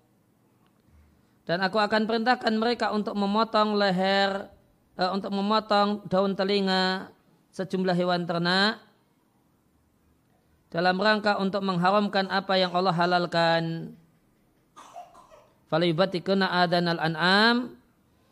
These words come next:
itu maknanya adalah memotong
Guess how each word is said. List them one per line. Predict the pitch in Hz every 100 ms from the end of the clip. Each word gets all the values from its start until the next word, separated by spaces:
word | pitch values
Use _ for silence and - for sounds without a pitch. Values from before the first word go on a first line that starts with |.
| _ -
itu | 156
maknanya | 185 175 160 165 190 170
adalah | 165 175 196 196 - -
memotong | 165 175 165 165 175 180 196 202